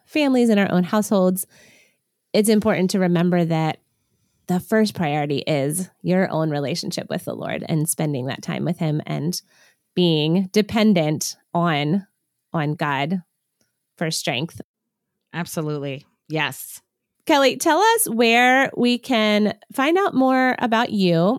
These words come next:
Speaker 1: And I know that you also have a free ebook that you would love for our listeners to get a hold of. So tell us a little bit about that ebook and then where we can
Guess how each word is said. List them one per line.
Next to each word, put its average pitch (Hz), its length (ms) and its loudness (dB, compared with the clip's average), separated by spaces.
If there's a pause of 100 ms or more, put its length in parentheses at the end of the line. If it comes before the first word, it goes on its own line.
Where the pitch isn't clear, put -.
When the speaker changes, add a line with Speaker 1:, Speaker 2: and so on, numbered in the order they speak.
Speaker 1:
And 208 160 2
I 202 100 4
know 220 140 4
that 226 140 0
you 226 140 2
also 240 280 0
have 254 380 0 (100)
a 202 640 2
free 220 640 2
ebook 214 420 2
that 247 100 0
you 233 100 2
would 220 120 2
love 208 180 0
for 220 100 0
our 196 140 2
listeners 202 420 0
to 220 100 -4
get 196 140 0
a 196 60 0
hold 196 160 2
of. 196 180 0
So 196 120 0
tell 220 180 2
us 233 120 0
a - 80 -2
little 262 180 2
bit 285 100 2
about 254 180 0
that - 140 0
ebook 349 300 2
and 202 120 2
then 190 140 2
where 190 280 2
we 196 200 0
can 185 340 0